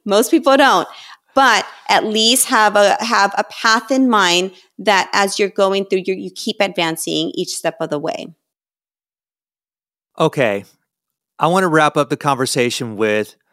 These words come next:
Speaker 2: a favorite success story of yours that maybe you thought, "Wow, I,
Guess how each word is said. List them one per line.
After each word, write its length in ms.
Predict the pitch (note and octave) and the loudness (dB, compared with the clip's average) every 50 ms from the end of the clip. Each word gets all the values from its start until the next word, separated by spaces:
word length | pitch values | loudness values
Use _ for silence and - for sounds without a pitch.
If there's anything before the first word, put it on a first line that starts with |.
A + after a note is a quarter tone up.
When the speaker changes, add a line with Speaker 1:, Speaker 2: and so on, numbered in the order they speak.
| _ _ _ _ | _ _ _ _
Speaker 2:
a 100 | A#2+ A2 | -6 -6
favorite 540 | - - - - D3+ D3+ D#3 C#3+ D3+ D#3+ D#3 | -6 -10 -4 0 0 2 2 2 0 -2 -2
success 480 | - - C3 - - - C3+ B2 A#2+ - | -4 -8 -8 -8 -4 -2 -2 -2 -2 -2
story 580 | - - - B2+ A#2 G#2+ G#2 G#2 G2+ G#2 A2 - | -6 -6 -4 -4 -2 -2 -2 -2 -4 -4 -8 -8
of 240 | - A#2+ G#2 F2 G2+ | -8 -8 -8 -8 -10
yours 560 | F#2+ G#2 G#2+ G#2 G2+ G2+ G2+ G2+ G2+ F#2 F2+ | -8 -6 -4 -4 -2 -2 -2 -4 -6 -8 -8
that 500 | G2+ G2+ F#2+ F#2 F#2 F#2 G#2 A2 - - | -6 -6 -4 -4 -4 -4 -6 -8 -12 -14
maybe 460 | G#2+ G2+ G#2+ A#2 A#2+ B2 B2 B2 A#2+ | -16 -10 -6 -4 -2 -2 -4 -4 -6
you 480 | A2+ A2+ A2 G#2+ G2+ F#2 G2 A2 A2 G#2 | -6 -6 -6 -8 -10 -10 -10 -10 -10 -10
thought, 440 | - - A2 G#2+ G2+ G2 A2 - | -8 -4 -2 -2 -2 -2 -4 -6
"Wow, 580 | A#2+ G2 F#2+ G#2 G#2 G2+ G2+ F#2+ F#2 F2+ F#2 - | -12 -8 -4 -2 -2 0 0 -2 -2 -4 -6 -8
I, 800 | - A2+ A2+ A2+ A2+ A2 A2+ A2 A2 G#2+ G#2+ G#2 G#2 G#2 F#2 - | -8 -6 -4 -2 -2 -2 -2 -2 -2 -4 -4 -6 -6 -8 -12 -14